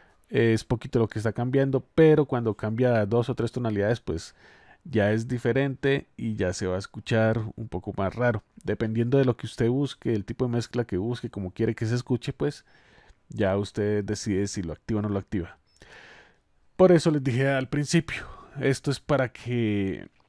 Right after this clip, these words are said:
lo personalicen a su forma de mezcla, a su estilo de mezcla. Eh, si eres, eh, de los D J de vieja escuela, entonces lo único que tienes que hacer es desactivar automáticamente todo esto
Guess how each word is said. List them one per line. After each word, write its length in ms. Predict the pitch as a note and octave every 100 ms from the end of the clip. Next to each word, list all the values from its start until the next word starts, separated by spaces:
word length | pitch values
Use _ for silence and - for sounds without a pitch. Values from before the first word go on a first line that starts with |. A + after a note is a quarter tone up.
| _ -
lo 140 | A#2+
personalicen 760 | A#2 A#2 - A#2+ B2 B2+ D3 - -
a 100 | G2+
su 120 | -
forma 380 | - A#2 A2+ A2+
de 40 |
mezcla, 460 | G#2+ A#2 B2+ - - -
a 140 | A#2
su 100 | G#2+
estilo 480 | G#2+ - A2+ A2 A2+
de 320 | G#2+ F#2+ F2+
mezcla. 560 | D#2 A2+ D3+ - - - _ _ _ - - _ _ _ _ _
Eh, 400 | D3 C3+ C3 C3
si 220 | C3 - B2+
eres, 760 | C3+ D#3+ D#3+ B2+ G#2 - - -
eh, 480 | G#2 A#2 A2 G#2+ G#2
de 160 | F#2+ G2
los 500 | F#2+ F2+ F2 F2+ F2
D 180 | A#2 A#2+
J 280 | C3 C3
de 400 | A2+ F#2 B1 C2 - -
vieja 360 | - G#2+ F#2+ B2+
escuela, 640 | - - B2+ A2 A2 - - _ _ _ - - -
entonces 480 | G2+ G2+ G2+ A2 D2
lo 100 | G2
único 240 | B2 A#2
que 120 | -
tienes 260 | - G#2+ A2+
que 80 | A#2+
hacer 260 | B2+ B2
es 80 | A#2
desactivar 580 | G#2+ - G2+ F#2 F2 F#2+
automáticamente 800 | G#2 - F#2+ F2 G#2 F#2+ G2 G2
todo 300 | - B2+ C#3
esto 340 | D#3 - D#3